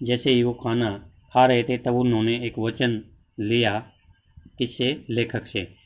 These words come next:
कि पाठशाला ग्यारह बजे होती है, पाठशाला का जो समय है वो ग्यारह बजे का, निकलते ही खेत पर हाजिर होना चाहिए।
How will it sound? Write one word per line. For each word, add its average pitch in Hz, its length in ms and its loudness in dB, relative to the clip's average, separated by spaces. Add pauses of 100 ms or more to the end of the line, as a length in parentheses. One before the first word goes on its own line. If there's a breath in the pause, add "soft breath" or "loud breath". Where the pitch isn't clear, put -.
(140)
कि 123 80 -4
पाठशाला 127 520 2
ग्यारह 127 280 4
बजे 117 240 -2
होती 95 320 -10
है, - 120 -20 (720)
पाठशाला 127 420 2
का 127 120 0
जो 123 140 -2
समय 123 340 -2
है 127 140 -2 (580)
वो 110 100 -2
ग्यारह 120 300 4
बजे 95 260 -6
का, - 160 -16 (760)
निकलते 127 520 0
ही 139 180 2
खेत 135 300 -2
पर 135 120 2
हाजिर 120 300 2
होना 107 240 0
चाहिए। 87 500 -6